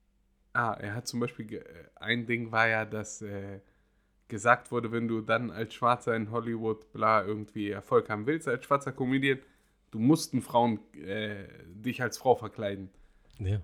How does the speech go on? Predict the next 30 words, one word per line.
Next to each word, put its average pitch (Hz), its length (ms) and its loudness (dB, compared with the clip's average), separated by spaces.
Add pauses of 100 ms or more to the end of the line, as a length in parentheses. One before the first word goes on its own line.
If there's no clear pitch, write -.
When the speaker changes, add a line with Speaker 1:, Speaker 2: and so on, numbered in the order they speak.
Speaker 1:
Irgendwie 123 400 2
so 120 120 4
als, 113 280 6
äh, 113 280 6
Initiationsritus 113 1700 0
für 120 160 -2
den 107 140 0
ganzen 107 500 -6
Scheiß 110 380 -6
bei 110 100 4
den 107 240 0
Illuminati 110 720 -2
und 107 220 -8
was 117 180 -2
weiß 131 200 -6
ich. 139 240 -10
Speaker 2:
Ja. 98 240 -4 (460)
Speaker 1:
Ähm, 110 420 6 (1000)
und 120 220 -2
dann 110 160 6
hattest 123 340 -2
du, 110 480 2 (1040)
äh, 95 400 -8 (460)
wie 107 160 -12
heißt 117 220 -10
der 117 100 -4
von 113 320 -10
Bad 123 220 -6
Boys 123 220 -10
nochmal? 123 300 -12